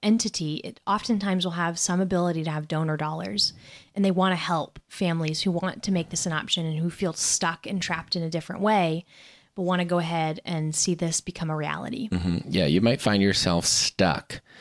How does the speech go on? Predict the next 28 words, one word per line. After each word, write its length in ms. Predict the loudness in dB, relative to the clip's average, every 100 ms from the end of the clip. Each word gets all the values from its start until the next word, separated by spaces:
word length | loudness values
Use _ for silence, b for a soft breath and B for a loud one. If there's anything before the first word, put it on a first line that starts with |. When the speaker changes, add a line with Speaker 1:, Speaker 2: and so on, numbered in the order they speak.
| B B 0
Speaker 2:
thinking 340 | 2 4 4
you've 220 | 4 4
only 320 | 4 4 4 4
got 360 | 2 0 -4
these 280 | -4 -2 -4
two 400 | -2 0 2 2
paths 460 | 2 -2 -2 -2 -4
in 120 | -6
front 260 | -6 -6
of 120 | -6 -8
you. 180 | -10 -10 _ _ _ b b b b b b
But 100 | -2
instead 580 | 0 2 2 2 4 4
of 140 | 2 0
just 320 | 0 -2 0
giving 340 | 2 4 4
up 260 | 2 0 -6 -4
and, 380 | -2 0 -4 b b b _
and 180 | -2 0
giving 280 | 2 2 4
in 180 | 4 2
to 80 | 2
this 220 | 0 0
false 560 | 2 2 4 2 0
dichotomy 720 | -2 -2 -2 0 0 2 0 0
that 220 | -2 -4
you, 240 | -2 -2 -4 -4
that 260 | -6 -6